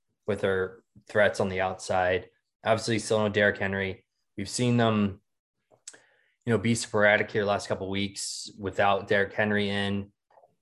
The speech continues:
Um, they just don't have the same running offense as they did, obviously, without, with,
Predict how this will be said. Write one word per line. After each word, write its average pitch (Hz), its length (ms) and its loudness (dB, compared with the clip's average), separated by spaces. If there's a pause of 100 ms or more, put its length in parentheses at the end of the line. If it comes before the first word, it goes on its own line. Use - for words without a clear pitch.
Um, 90 640 -6 (260)
they 104 160 -2
just 104 240 -4
don't 110 200 2
have 107 380 0
the 98 100 -4
same 104 300 -4
running 98 300 0
offense 98 380 -4
as 90 100 -12
they 90 100 -6
did, 98 280 -2
obviously, 95 420 -4
without, 113 640 -2
with, 104 180 -4